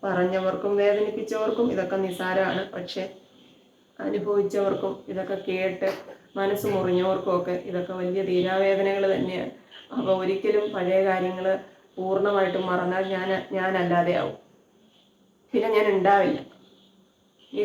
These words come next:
ക്ഷമ എന്ന് പറയുന്നത് എന്തോ എൻ്റെ രക്തത്തിൽ അലിഞ്ഞു ചേർന്ന് പോയി. ഞാനത് വീണ്ടും വീണ്ടും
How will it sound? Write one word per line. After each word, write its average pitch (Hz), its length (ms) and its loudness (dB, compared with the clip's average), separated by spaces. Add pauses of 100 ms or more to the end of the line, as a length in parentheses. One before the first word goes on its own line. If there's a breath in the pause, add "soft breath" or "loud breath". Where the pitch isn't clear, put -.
ക്ഷമ 208 300 2
എന്ന് 247 160 8
പറയുന്നത് 202 380 4 (100)
എന്തോ 190 180 0 (120)
എൻ്റെ 180 240 2
രക്തത്തിൽ 190 460 -2
അലിഞ്ഞു 185 320 2
ചേർന്ന് 175 360 0
പോയി. - 160 -2 (580 loud breath)
ഞാനത് 190 400 0 (420)
വീണ്ടും 190 260 0 (100)
വീണ്ടും 185 260 2